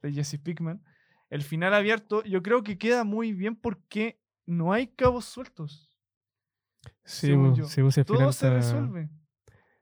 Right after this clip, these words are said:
Speaker 2: el final
Speaker 1: O
Speaker 2: está
Speaker 1: sea, a pesar
Speaker 2: justo
Speaker 1: de
Speaker 2: ahí.
Speaker 1: que Jesse se van, se vaya a la chucha, ¿cachai? Con, con el auto
Speaker 2: Mm.
Speaker 1: sonriendo y toda la cuestión, tú-, se liberó y todo, y,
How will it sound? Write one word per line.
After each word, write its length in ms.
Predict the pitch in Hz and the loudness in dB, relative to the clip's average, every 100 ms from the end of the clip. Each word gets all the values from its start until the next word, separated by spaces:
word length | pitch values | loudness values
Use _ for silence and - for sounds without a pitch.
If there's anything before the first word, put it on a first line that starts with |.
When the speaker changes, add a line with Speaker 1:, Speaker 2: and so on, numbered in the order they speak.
| _ - | _ -2
Speaker 2:
el 100 | 127 | -2
final 220 | 123 131 | 2 2
Speaker 1:
O 40 | 170 | 4
Speaker 2:
está 80 | 214 | 4
Speaker 1:
sea, 80 | 202 | 6
a 40 | 165 | 4
pesar 280 | 175 226 | 2 2
Speaker 2:
justo 60 | 233 | 4
Speaker 1:
de 60 | 135 | 6
Speaker 2:
ahí. 80 | |
Speaker 1:
que 420 | 247 220 170 170 147 | 4 2 -6 -10 -10
Jesse 520 | 196 277 - 180 254 _ _ _ _ _ _ _ _ _ _ _ _ _ _ | -8 -8 -10 -14 -16 _ _ _ _ _ _ _ _ _ _ _ _ _ _
se 200 | - 175 | -14 -6
van, 240 | 185 226 - | -6 -6 -12
se 420 | 175 - 247 - 160 | -20 -20 -18 -8 -4
vaya 200 | 208 247 | -2 -2
a 20 | |
la 120 | 180 | -2
chucha, 320 | - 285 190 | -6 -8 -6
¿cachai? 320 | 180 170 214 | -4 -4 -8
Con, 240 | 202 196 190 | -6 -8 -8
con 160 | 180 175 | -6 -2
el 80 | 180 | 0
auto 240 | 240 139 | 0 0
Speaker 2:
Mm. 40 | |
Speaker 1:
sonriendo 340 | 131 131 240 233 | 0 0 -2 -6
y 20 | |
toda 80 | 233 | -6
la 60 | 233 | -6
cuestión, 280 | 220 294 - | -8 -12 -12
tú-, 140 | 151 - _ _ _ _ | -20 -20 _ _ _ _
se 180 | - 185 | -8 -4
liberó 540 | 180 165 151 180 233 | -2 0 2 4 4
y 80 | 240 | 2
todo, 280 | 208 247 262 | 0 0 0
y, 240 | 214 165 | -2 -8